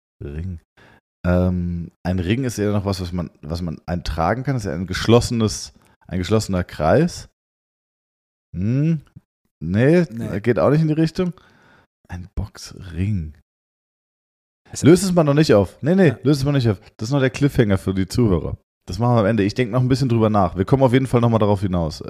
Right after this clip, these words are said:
Speaker 1: Ja? Warum der Boxring Boxring heißt. Von Ringen. Okay. Ähm, lösen wir am Ende auf.
Speaker 2: Ja, machen wir.
Speaker 1: Was gibt's, was gibt's noch auf dem Zettel?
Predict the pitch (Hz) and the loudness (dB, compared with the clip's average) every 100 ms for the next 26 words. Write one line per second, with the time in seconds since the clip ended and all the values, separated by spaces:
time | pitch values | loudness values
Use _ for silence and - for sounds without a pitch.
0 | 52 95 123 - - _ - 95 127 117 | -2 -2 -2 -10 -20 _ -10 -6 -4 -6
1 | 107 - 143 - - - 113 131 143 139 | -6 -2 -2 -2 -16 -12 -8 -6 -8 -10
2 | _ _ _ _ - _ _ _ - 87 | _ _ _ _ -20 _ _ _ -20 -4
3 | - 120 - - - - 90 80 98 110 | 0 0 -2 -14 -14 -10 -6 -2 -2 -2
4 | 98 85 67 62 - - - _ _ _ | -4 -6 -8 -12 -18 -20 -20 _ _ _
5 | - - 80 82 - 92 92 113 120 113 | -20 -14 -12 -12 -14 -12 -10 -8 -10 -12
6 | _ _ _ _ - - 95 - - _ | _ _ _ _ -14 -8 -8 -8 -20 _
7 | 127 139 143 147 135 _ _ _ - 135 | 6 6 6 -2 -6 _ _ _ -2 4
8 | 190 202 170 151 101 92 - _ _ 143 | 6 6 4 4 4 2 -4 _ _ -12
9 | 165 _ 113 117 127 120 98 - - - | -12 _ -14 -10 -8 -8 -10 -14 -16 -18
10 | _ - 101 131 - 165 - - 131 131 | _ -4 -2 -2 0 0 0 -8 -8 -6
11 | 147 170 135 101 92 80 | -2 0 0 -2 -4 -4